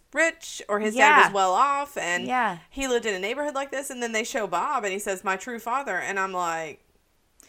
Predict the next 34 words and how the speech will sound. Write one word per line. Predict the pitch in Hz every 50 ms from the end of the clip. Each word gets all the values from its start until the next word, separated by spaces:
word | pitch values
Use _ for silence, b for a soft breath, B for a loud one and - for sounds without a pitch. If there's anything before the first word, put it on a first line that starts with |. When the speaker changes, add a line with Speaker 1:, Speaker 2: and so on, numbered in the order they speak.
| b b b b
Speaker 2:
Right. | - 190 196 247 269 269 233 190 - - -
I | 214 233 247
Speaker 1:
"What | 285 349
Speaker 2:
w- | -
Speaker 1:
do | 587
you | 554 -
consider | 427 415 - 440 440 403
a | 254
neighborhood | 226 247 381 339 285 - 240
Speaker 2:
I, | 240
Speaker 1:
like | 233 - -
that?" | - 139 131 226 233
Speaker 2:
yeah, | 262 262 277 277 262 240 202
I | 160 220 247
wasn't | 262 269 277 285 269 247 277 247 - 220
putting | - 277 208 240
it | 233 - 240
together | 226 202 220 233 247 254 240
in | 220
my | 202 190
head. | 208 220 226 233 208
I | 196
was | 214 226 214
like, | 208 175 - 196 190
"Wait, | 185 214 233 208 175 - - - _ _ _ _ _ _ _ _ _ _ _ _ _ _ _ _ _ _ _ _ _ _ _ _ _ _ _ _ _
hold | _ - 247 240 233
on." | 254 240 214 190 180 -
And | - - 214 220
then | 226 247 - - - 247 233 - - _ _ _
<laughs> | _ - -
Bob | 214 214 240 233 247 254 233
says | - - 240 220 220
something | - 233 233 220 214 220
like, | 214 185 - - -